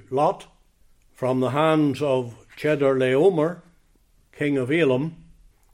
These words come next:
and his allies, the king of Sodom offered to Abraham a large portion of the spoil that had been gained. But Abraham refused it on the very wise grounds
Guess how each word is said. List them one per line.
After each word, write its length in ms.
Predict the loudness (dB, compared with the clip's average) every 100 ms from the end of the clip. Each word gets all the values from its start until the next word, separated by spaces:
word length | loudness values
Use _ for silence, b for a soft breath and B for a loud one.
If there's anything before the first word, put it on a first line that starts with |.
| _
and 240 | -4 0 0
his 160 | 0
allies, 720 | -2 -2 -2 0 -2 -4 -8 -20 _ _ _ _ _ _ -6
the 100 | -2
king 320 | 0 0 0
of 140 | -4
Sodom 600 | -4 -2 0 -2 -4 -8 -10 -2
offered 540 | -2 0 -2 -2 -8 -20 _ -10
to 220 | -2 0 0
Abraham 760 | -2 -4 -4 -2 -2 -2 -4 -10 _ _ _ _ _ _
a 80 | -8
large 520 | 0 2 0 -2 -12 -4
portion 500 | -2 0 -4 -8 -8
of 140 | -8
the 120 | -8
spoil 680 | -10 -2 2 2 2 -4 -6
that 160 | -8 -8
had 180 | -8
been 260 | -6 -6 -4
gained. 520 | 0 2 2 -2 -16 -20 _ _ _ _ _ _
But 160 | -6 -2
Abraham 560 | 0 0 0 0 0
refused 500 | -2 -4 -2 -2 0
it 100 | -2
on 260 | 0 -2 -2
the 240 | 0 -2
very 360 | -2 -4 -2 -2
wise 460 | 0 0 2 0 -4
grounds 720 | -4 -2 -2 -2 -2 -2